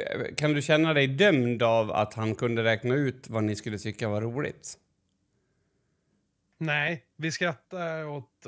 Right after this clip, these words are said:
Speaker 2: allt han
Speaker 1: Åt
Speaker 2: sa.
Speaker 1: allt,
Speaker 2: Han,
Speaker 1: okej.
Speaker 2: han, han var rolig. Han hade funny bones, så
Speaker 1: Ja,
Speaker 2: att
Speaker 1: jag
Speaker 2: säga.
Speaker 1: fattar, jag fattar.
Speaker 2: B-, bra, bra timing hade han också.
Speaker 1: Alltså, jag hamnar ju att tänka ut såna här icebreakers nu på, alltså, i Sverige, på svenska, som, alltså, där man verkligen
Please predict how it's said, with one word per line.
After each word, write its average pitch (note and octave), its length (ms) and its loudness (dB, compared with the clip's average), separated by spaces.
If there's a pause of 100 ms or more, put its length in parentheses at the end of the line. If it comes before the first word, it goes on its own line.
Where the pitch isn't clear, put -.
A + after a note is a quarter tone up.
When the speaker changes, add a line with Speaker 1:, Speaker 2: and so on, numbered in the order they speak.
(120)
Speaker 2:
allt C3+ 340 -2
han A#2 120 0
Speaker 1:
Åt C3 120 6
Speaker 2:
sa. D#3 80 6
Speaker 1:
allt, A2+ 260 4
Speaker 2:
Han, E3+ 100 4
Speaker 1:
okej. B2 180 -2
Speaker 2:
han, E3+ 180 2
han E3+ 300 0
var D#3 240 0
rolig. C3+ 520 -6
Han E3 160 -2
hade E3 220 2
funny C#3+ 320 -2
bones, F#2+ 480 -8
så - 60 -20 (120)
Speaker 1:
Ja, B2 240 6
Speaker 2:
att B2+ 40 -2
Speaker 1:
jag - 0 -
Speaker 2:
säga. C#3 100 0
Speaker 1:
fattar, B2 160 -2
jag D3+ 120 4
fattar. D#3 680 4
Speaker 2:
B-, C3 80 -4 (340)
bra, D#3+ 400 0
bra D#3 280 0
timing A#2 600 -4 (100)
hade A#2+ 220 -10
han A2+ 180 -12
också. - 340 -14 (600)
Speaker 1:
Alltså, C#3+ 200 2
jag F3+ 100 8
hamnar E3 300 6
ju C#3+ 120 4
att C3 200 2
tänka C#3 380 4
ut D#3 400 2
såna A#2 260 0
här A2+ 400 6
icebreakers G#2+ 680 -4
nu G#2+ 160 -4
på, G#2+ 360 -6
alltså, A2+ 200 -2
i A2+ 100 -2
Sverige, A2 460 0
på G#2+ 160 -8
svenska, A#2 600 -2
som, - 340 -6
alltså, B2+ 240 0
där C3 120 4
man A#2+ 140 2
verkligen A#2+ 520 2